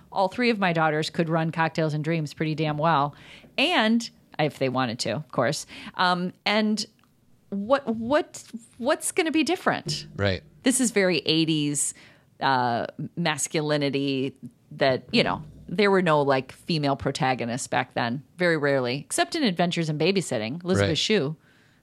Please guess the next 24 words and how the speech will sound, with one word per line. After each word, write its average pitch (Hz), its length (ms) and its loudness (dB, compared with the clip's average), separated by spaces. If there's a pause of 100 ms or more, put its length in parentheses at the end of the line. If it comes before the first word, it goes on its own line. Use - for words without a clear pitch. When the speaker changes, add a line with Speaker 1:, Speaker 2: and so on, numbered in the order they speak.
Speaker 1:
occasionally. 143 640 -2 (140)
Speaker 2:
Right. 92 240 0
Speaker 1:
What - 720 -14
are 185 40 -2
you 185 120 0
looking 170 240 -2
for? - 280 -4
Speaker 2:
I'm 110 160 2
trying 170 360 -4
to, 120 260 0
uh, 95 280 0 (240)
play 117 460 0
a 98 120 0
scene 110 400 -2
from 101 160 -4
The 90 80 -2
Godfather, 143 840 0
Part - 280 0
Two. 131 440 2 (1000)
Um, 95 380 2 (320)
Speaker 1:
Oh, 165 160 4
about 160 300 4
where 160 160 2
she, 156 340 0